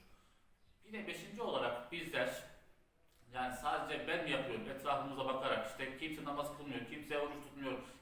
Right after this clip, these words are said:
kimse dine sarılmıyor gibi düşünerek değil, kainatta bulunan bütün canlıların, hayvanların, bitkilerin, yani insanların, her şeyin Allah'ın adını bildiğini,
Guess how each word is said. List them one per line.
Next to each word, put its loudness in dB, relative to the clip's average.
kimse -8
dine 0
sarılmıyor 0
gibi -6
düşünerek -2
değil, 0
kainatta -2
bulunan 0
bütün -2
canlıların, 2
hayvanların, -2
bitkilerin, -2
yani 2
insanların, 2
her 0
şeyin -4
Allah'ın 2
adını 0
bildiğini, -2